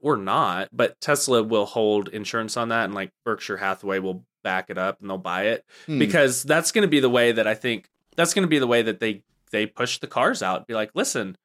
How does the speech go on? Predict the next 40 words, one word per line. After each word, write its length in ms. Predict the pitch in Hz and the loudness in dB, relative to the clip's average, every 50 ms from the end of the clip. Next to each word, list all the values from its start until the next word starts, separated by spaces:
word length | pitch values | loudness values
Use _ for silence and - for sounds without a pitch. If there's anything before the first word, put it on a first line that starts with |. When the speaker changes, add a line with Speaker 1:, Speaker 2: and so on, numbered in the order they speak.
| _ _ _ _ _ _ - | _ _ _ _ _ _ -2
Speaker 1:
we 140 | 175 247 285 | 2 2 4
know 220 | 233 226 262 330 | 6 6 6 4
that 100 | 269 185 | 4 4
your 140 | 156 156 147 | 4 2 2
state, 500 | - - - - 139 135 139 135 - - | 2 0 0 2 2 4 4 2 0 0
like, 180 | 131 120 117 - | -2 -2 -2 -2
we 100 | 190 240 | -2 0
know 140 | 226 220 | 0 0
that 140 | 196 147 - | 0 0 -2
somebody's 340 | - 165 151 147 139 127 120 | -2 -2 -2 -2 -2 -4 -4
gonna 160 | - 131 123 | -6 -6 -6
try 180 | 120 - 139 123 | -4 -4 -2 -2
to 80 | 113 | -2
sue 540 | 110 - - - - 151 156 151 143 143 135 - | -2 -2 -2 -2 -2 -2 -2 -4 -6 -8 -10 -12
the 80 | - 110 | -14 -14
pants 380 | - - 143 170 196 - - - | -8 -4 -2 -2 -2 -2 -2 -4
off 160 | 107 104 - - | -4 -6 -6 -6
of 60 | 107 | -4
you 160 | 107 104 104 | -2 -2 -2
if 120 | 107 104 - | -2 -4 -6
this 180 | 117 113 - | -8 -8 -6
thing 160 | - 117 113 110 | -6 -6 -4 -4
ever 160 | 110 101 104 | -4 -4 -4
crashes. 680 | - - 127 135 127 - - 95 87 92 92 90 - - _ _ _ _ _ _ _ _ - | -4 -2 0 0 0 -2 -4 -6 -6 -6 -6 -8 -12 -16 _ _ _ _ _ _ _ _ -2
You 100 | 156 185 | 0 2
don't 100 | 233 240 | 2 2
have 160 | 262 240 226 - | 2 0 0 -2
to 80 | 202 | -2
worry 160 | 170 170 196 | -2 0 0
about 200 | 233 180 127 110 | 0 0 0 -2
it. 80 | 98 - | -2 -2
Like, 180 | 92 117 117 - | -4 -6 -4 -2
you're 140 | 147 175 | 0 0
insured. 680 | 180 160 139 - - 147 139 147 151 143 135 127 117 - _ _ _ | 0 0 -2 -4 -2 0 0 2 2 2 0 -2 -4 -10 _ _ _
Your 140 | - 135 131 | -6 -6 -6
vehicle 580 | 127 123 123 139 156 165 165 - - 117 113 - | -6 -6 -2 0 0 0 0 0 -2 -2 -2 -2
itself 460 | 113 117 - - - 120 120 120 - | -4 -4 -4 -2 0 0 0 -2 -4
is 120 | 113 101 107 | -8 -8 -8
Speaker 2:
Yeah. 40 | 107 | -8
Speaker 1:
insured 640 | 101 - - 95 87 107 101 92 90 92 95 92 | -8 -4 -2 -2 0 0 0 -2 -4 -4 -6 -8